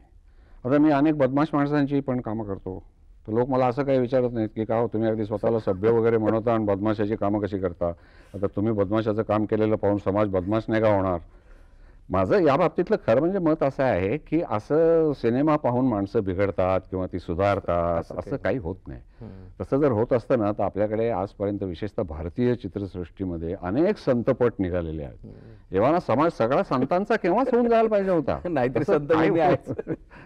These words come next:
Speaker 1: <laughs> तसं काही होत नाही. तसंच केवळ मी आस्तिकाचं काम केलं म्हणून अंधश्रद्धा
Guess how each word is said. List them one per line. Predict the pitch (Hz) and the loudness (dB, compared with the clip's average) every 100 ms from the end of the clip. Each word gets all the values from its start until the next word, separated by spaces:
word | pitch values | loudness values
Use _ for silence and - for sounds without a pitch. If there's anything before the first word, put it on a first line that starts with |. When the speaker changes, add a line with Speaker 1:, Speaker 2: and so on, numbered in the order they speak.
| - - | -8 -2
Speaker 1:
<laughs> | 165 - 175 | -2 -2 -4
तसं | - | -2
काही | 196 160 156 | -2 2 4
होत | 175 156 156 | 4 2 0
नाही. | 151 104 127 - - - - | -2 -2 -6 -18 -20 -8 -2
तसंच | 143 254 240 185 151 117 95 | 2 2 2 -2 -2 -4 -4
केवळ | 113 120 185 | 2 4 4
मी | 156 131 | 4 4
आस्तिकाचं | 190 127 - 160 151 143 | 2 -2 -2 2 2 2
काम | 139 110 131 | 0 0 0
केलं | 120 117 123 107 | 0 2 4 4
म्हणून | 110 107 135 | 2 0 0
अंधश्रद्धा | 110 92 104 - 135 156 | -2 -4 -4 0 0 2